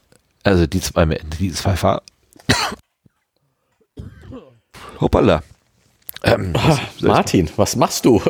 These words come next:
Speaker 1: da ist mir irgendwas in die Sch-, hinten in die, in den Rachen gerutscht. Keine Ahnung, was
Speaker 2: Ah.
Speaker 1: hier gerade durch die Gegend geflogen ist. <clears throat> Ähm, die, ähm,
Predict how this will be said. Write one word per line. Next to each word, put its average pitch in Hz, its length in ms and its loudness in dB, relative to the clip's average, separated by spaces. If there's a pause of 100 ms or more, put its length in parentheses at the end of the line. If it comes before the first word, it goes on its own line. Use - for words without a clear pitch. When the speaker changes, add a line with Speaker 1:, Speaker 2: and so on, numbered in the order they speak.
(400)
Speaker 1:
da - 60 4
ist - 200 -2
mir 120 100 4
irgendwas 135 380 2
in 135 100 0
die 107 80 2
Sch-, - 160 -8 (600)
hinten 143 440 2
in 123 240 2
die, 110 220 4 (340)
in - 60 -14 (220)
den 107 120 4
Rachen 175 300 0
gerutscht. 87 440 2 (440)
Keine 113 240 2
Ahnung, 131 260 4
was 139 140 4
Speaker 2:
Ah. 117 40 -4
Speaker 1:
hier 104 120 0
gerade 95 280 4
durch 95 160 -2
die - 120 -10
Gegend 113 200 -4
geflogen - 380 -2
ist. - 160 -10 (1080)
<clears throat> - 440 0 (1040)
Ähm, 139 600 4 (1300)
die, 113 440 4
ähm, 107 540 0